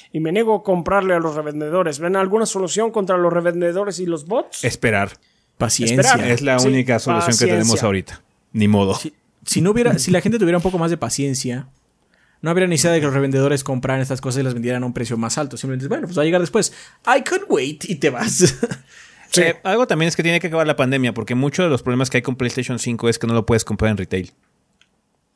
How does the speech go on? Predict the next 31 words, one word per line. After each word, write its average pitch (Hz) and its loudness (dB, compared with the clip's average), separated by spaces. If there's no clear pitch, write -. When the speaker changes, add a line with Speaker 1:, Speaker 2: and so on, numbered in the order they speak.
Speaker 1:
Sí. - -2
Speaker 3:
Sí, 180 0
porque 131 0
pandemia. 117 -2
Speaker 2:
Ujú. 107 -4
Speaker 1:
Ujú. 139 0
Muy 180 0
bien, 160 -4
pues 175 -2
ahí 190 2
lo 175 0
tienes. 151 -6
Muchas 180 -2
gracias. 160 -2
Speaker 2:
Gracias, 110 0
Ángel. 160 -2
Speaker 1:
Eh, 160 -2
Leonardo 202 2
Wilbur 196 2
dice, 165 0
eh, 151 -6
creo 185 0
que 202 2
también 180 2
son 175 2
nuevas, 147 0
¿verdad? 170 0
Speaker 2:
Sí, - 0
esas 113 2
son 117 2
nuevas. 87 -10